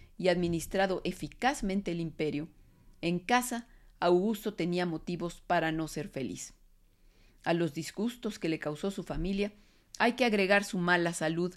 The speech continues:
que venía arrastrando desde joven. Colitis, bronquitis, gripes, eczemas le atormentaron toda su vida y hacia el final le agriaron el carácter. No daba un paso sin su médico.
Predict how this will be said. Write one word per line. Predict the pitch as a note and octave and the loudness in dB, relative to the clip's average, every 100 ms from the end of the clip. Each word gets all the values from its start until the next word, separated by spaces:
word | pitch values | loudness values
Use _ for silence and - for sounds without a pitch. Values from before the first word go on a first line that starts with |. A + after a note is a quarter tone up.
| - - | -14 -6
que | E3 | -2
venía | E3 E3 E3 | 0 2 0
arrastrando | D#3+ - E3 D#3 D3+ | -2 -4 -2 0 0
desde | D3 D3 C#3+ | -4 -6 -8
joven. | - - - - _ - - - - | -6 -6 -8 -12 _ -20 -20 -20 -12
Colitis, | - G#3+ F3+ D3 D3 - - C#3+ E3 | 2 4 4 0 -6 -8 -8 -8 0
bronquitis, | F3 G3 F3 - D3 - D3+ D3 D3 | 2 2 0 -4 -6 -6 -6 -6 -4
gripes, | D#3+ E3+ D#3 - D3 F#3+ | -2 0 -2 -6 -4 -4
eczemas | F#3+ - E3 D#3 D#3+ E3+ - - - - | -4 -4 -2 0 -2 -4 -12 -20 -16 4
le | G3+ | 4
atormentaron | G3 F#3+ F#3 F#3 F#3 G3+ G#3 G#3 G3+ - - | 6 4 4 2 4 4 6 2 -2 -12 0
toda | A3 A3 A3+ A3 | 4 6 4 0
su | A3 - F3 | -2 -4 -2
vida | F#3+ F#3+ F#3 G3 - - - | 0 0 0 -2 -8 -20 0
y | G#3+ | 4
hacia | A3+ A3 | 4 2
el | A3 | 0
final | A3 F3 F3 F3+ | 0 0 2 2
le | E3+ | 2
agriaron | D3+ D#3 D#3+ D#3+ D#3 | 2 2 2 2 0
el | D3 | -4
carácter. | C#3+ C#3 C3+ - - - - _ _ _ - - | -6 -6 -6 -10 -20 -20 -20 _ _ _ -20 0
No | G3+ A3+ D4 | 4 6 6
daba | C4+ A#3 G#3 - | 6 6 4 2
un | C#4+ D#4+ E4 - | 4 4 0 -4
paso | B3 C4+ C4 B3+ | -2 -2 -4 -10
sin | B3 A#3+ B3 | -4 2 2
su | A#3+ A3 | 2 0
médico. | G#3 E3 D3 C#3 | 0 0 -2 -8